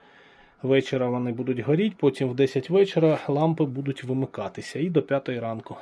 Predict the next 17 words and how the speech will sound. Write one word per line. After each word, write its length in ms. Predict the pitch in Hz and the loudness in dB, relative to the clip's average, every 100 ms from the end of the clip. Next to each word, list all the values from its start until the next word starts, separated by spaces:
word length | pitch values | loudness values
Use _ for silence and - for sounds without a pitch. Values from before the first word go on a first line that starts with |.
| - | -18
З 80 | - | -10
п'ятої 400 | - 139 139 135 | -2 0 2 2
ранку 640 | 170 214 214 196 185 151 - - | 4 2 0 -2 -2 -6 -14 -12
знову 400 | 135 123 120 135 | -8 -6 0 0
вмикаємо 640 | 127 123 135 240 247 240 208 | 0 -2 -2 -2 -2 -2 -2
і 100 | 202 | -2
до 100 | 185 | -2
десятої 480 | 151 123 - 143 127 | -4 -4 -6 -6 -6
вечора. 400 | 107 101 - 120 - - - - - | -6 -10 -10 -16 -18 -20 -20 -16 0
Так 200 | 151 - | 0 4
ми 80 | 156 | 2
підсвічуємо 600 | 139 139 160 - 151 151 | 2 -4 -4 0 2 2
баклажан, 640 | 170 196 233 226 262 269 254 - - - - - | 2 0 2 2 4 2 -2 -8 -20 -20 -20 -10
так 180 | - 170 | 2 2
будемо 260 | 156 160 151 | 4 2 2
підсвічувати 840 | 127 - 156 165 - 151 - 135 - | -2 -4 -2 0 0 0 0 -4 0
і, 240 | 190 202 | 4 4